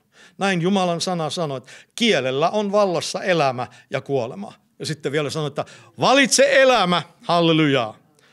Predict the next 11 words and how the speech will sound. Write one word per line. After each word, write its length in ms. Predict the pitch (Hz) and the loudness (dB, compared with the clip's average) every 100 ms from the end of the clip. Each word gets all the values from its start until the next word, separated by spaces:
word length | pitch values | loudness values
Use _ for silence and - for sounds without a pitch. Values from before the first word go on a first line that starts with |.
| _ | _
Jumala 400 | 123 240 233 202 | 0 4 4 2
itse 300 | 233 156 - | 0 -2 -4
neuvoo, 380 | 175 180 160 143 | 0 -2 0 0
että 200 | 139 139 - - 139 | -2 -6 -10 -18 -2
valitse 520 | 208 302 247 - 208 - | 0 2 2 0 -2 0
elämä 440 | 208 175 147 143 - | 2 2 0 -4 -8
ja 100 | 170 | -4
myöskin 320 | 190 - 170 | -4 -4 -2
neuvoo, 420 | 196 170 156 147 - - 143 160 | -2 0 -2 -2 -8 -14 -4 2
valitse 580 | 269 311 277 - 233 | 2 4 2 2 2
siunaus. 1040 | 208 - 254 262 185 147 165 - - - - | 2 0 2 4 4 0 -4 -8 -8 -10 -12